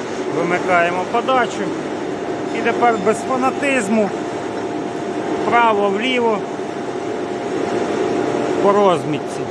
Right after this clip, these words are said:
Стіл у нас зажатий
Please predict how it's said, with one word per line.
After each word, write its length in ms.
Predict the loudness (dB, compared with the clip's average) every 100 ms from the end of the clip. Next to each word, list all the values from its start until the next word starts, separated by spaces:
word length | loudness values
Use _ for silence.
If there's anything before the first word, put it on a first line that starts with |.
| -6 -6 -6 -6 -4 -4 -4 -4 -2 -2 0 0 0 0 0 0 2 0 0 0 0 0 0 0
Стіл 340 | 2 4 4 4
у 40 |
нас 220 | 2 0 0
зажатий 600 | 0 2 4 4 2 -2